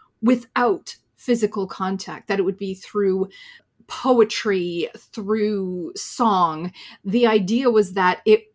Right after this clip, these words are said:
wasn't something that would be physically consummated at all. And it,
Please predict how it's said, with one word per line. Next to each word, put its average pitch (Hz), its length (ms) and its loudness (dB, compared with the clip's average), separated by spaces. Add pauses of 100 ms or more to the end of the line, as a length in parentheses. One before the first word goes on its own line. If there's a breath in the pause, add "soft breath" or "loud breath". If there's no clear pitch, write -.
wasn't 214 480 0
something 202 320 -4
that 185 120 -4
would 190 80 -6
be 185 100 -2
physically 190 420 -4
consummated 180 720 -4
at 185 100 0
all. 269 520 2 (400 loud breath)
And 214 300 -2 (320)
it, 233 160 2